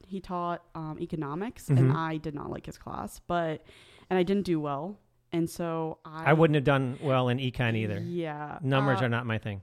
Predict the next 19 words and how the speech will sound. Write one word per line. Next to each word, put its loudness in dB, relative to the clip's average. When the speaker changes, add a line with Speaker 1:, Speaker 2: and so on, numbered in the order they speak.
Speaker 1:
<laughs> -4
I'm 2
sorry. -4
It 0
wasn't 0
econ. -2
It 2
was 4
ethics. -4
That's -2
what -4
it -6
was. 0
Speaker 2:
Oh, 8
ethics. 4
Speaker 1:
Another 4
Speaker 2:
Okay. 0
Speaker 1:
E -6
one. -6